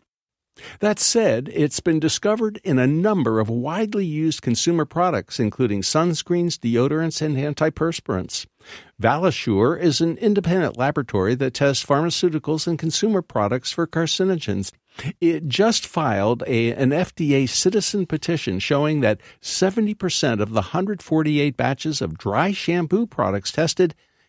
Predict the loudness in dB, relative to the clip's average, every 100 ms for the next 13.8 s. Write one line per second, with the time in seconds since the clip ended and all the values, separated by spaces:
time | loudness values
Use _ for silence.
0 | -2 0 0 -2 0 2 2 -2 0 0
1 | 0 0 -2 -2 -8 _ _ -20 -20 -8
2 | 0 2 2 0 -2 0 0 0 -2 -2
3 | -2 0 0 2 2 0 -2 -4 -4 -4
4 | -6 -18 _ -20 -20 _ -2 2 2 2
5 | 2 -2 -2 0 0 -2 -2 0 0 0
6 | -2 0 0 0 0 0 0 -2 -2 0
7 | 0 0 -6 -10 -14 -16 _ _ -6 0
8 | 2 2 2 2 2 2 0 2 2 2
9 | 2 0 0 -2 -4 -6 -4 -2 0 0
10 | 2 2 2 2 0 0 0 0 2 2
11 | 2 -2 -2 -2 -2 -2 0 0 -2 -2
12 | 0 0 0 0 -2 -2 0 0 0 -4
13 | -6 -6 -6 -4 -4 -4 -8 -12